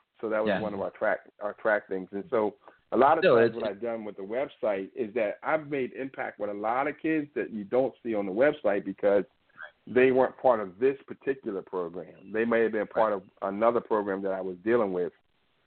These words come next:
Speaker 1: at the time or another event. So I, I never wanted to cross it where it was crossing over differently. So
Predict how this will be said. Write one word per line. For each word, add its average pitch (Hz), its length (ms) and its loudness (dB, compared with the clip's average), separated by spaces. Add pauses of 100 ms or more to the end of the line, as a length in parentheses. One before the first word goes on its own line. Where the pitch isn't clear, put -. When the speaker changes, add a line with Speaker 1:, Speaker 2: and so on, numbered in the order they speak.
(100)
Speaker 1:
at 92 180 0
the - 100 -4
time 92 520 2 (260)
or 98 540 2
another 104 420 4
event. 104 400 2
So 98 80 0
I, 98 300 2
I - 40 2
never 110 200 4
wanted 104 220 0
to 82 80 -6
cross 123 520 2
it 87 140 -8 (600)
where 98 100 -6
it 95 60 -6
was 90 180 -6
crossing 98 360 0
over 101 280 -2
differently. 85 500 -12 (180)
So 90 220 2